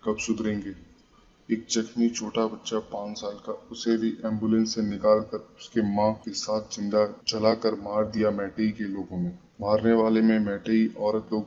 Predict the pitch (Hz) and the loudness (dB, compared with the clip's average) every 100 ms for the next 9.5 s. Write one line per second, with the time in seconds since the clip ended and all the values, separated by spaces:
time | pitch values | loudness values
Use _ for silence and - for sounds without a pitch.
0 | 113 107 101 101 101 98 104 92 _ _ | -8 -10 -8 -8 -10 -12 -16 -20 _ _
1 | _ _ - 120 135 123 120 - 117 117 | _ _ -10 -2 2 2 0 2 6 8
2 | 110 110 - 104 - - _ - 110 117 | 6 0 -6 -18 -20 -20 _ -4 0 2
3 | 131 135 131 127 113 107 117 117 117 117 | 2 2 0 0 -4 2 4 4 4 4
4 | 117 110 110 113 113 113 113 113 110 110 | 4 4 4 6 6 4 2 2 0 -2
5 | 101 107 107 110 107 101 95 110 110 110 | 0 4 4 4 0 -2 -2 0 2 2
6 | 107 104 101 101 104 104 - - _ _ | 0 -2 -2 -2 -2 -8 -12 -20 _ _
7 | _ _ - 104 107 107 110 110 104 - | _ _ -6 2 4 6 6 6 0 -2
8 | 104 104 107 107 110 113 110 104 98 110 | -4 0 0 2 2 2 0 -2 -2 2
9 | 110 107 107 107 101 | 4 2 -2 -4 -8